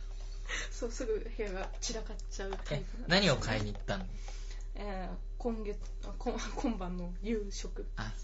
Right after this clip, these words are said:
Speaker 2: あ、そういう感じです。あ、
Speaker 1: そうそう。
Speaker 2: それね。
Speaker 1: そう。
Speaker 2: いや、なんかさ、服とか財布とかかと思った。あ、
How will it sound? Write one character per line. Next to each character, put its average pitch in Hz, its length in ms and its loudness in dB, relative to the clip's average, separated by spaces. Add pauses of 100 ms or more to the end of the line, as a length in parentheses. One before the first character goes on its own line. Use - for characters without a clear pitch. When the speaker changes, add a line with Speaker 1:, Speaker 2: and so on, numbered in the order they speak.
Speaker 2:
あ、 - 60 -2
そ - 220 0
う - 20 4
い 196 40 4
う - 20 4
感 233 160 0
じ 226 60 -2
で 226 80 0
す。 - 220 -2
あ、 - 40 2
Speaker 1:
そ 277 80 4
う - 20 4
そ 151 80 6
う。 180 40 8
Speaker 2:
そ 226 40 10
れ 302 100 8
ね。 392 100 6 (220)
Speaker 1:
そ - 200 4
う。 - 20 10
Speaker 2:
い 160 40 10
や、 160 40 6
な 226 140 12
ん - 40 4
か 139 80 6
さ、 - 240 6 (280)
服 190 340 10
と 170 100 4
か - 80 0
財 143 280 6
布 196 240 10
と 180 100 2
か - 140 -2
か 110 80 0
と 110 60 0
思 107 100 -2
っ - 40 -4
た。 - 160 -2
あ、 - 60 0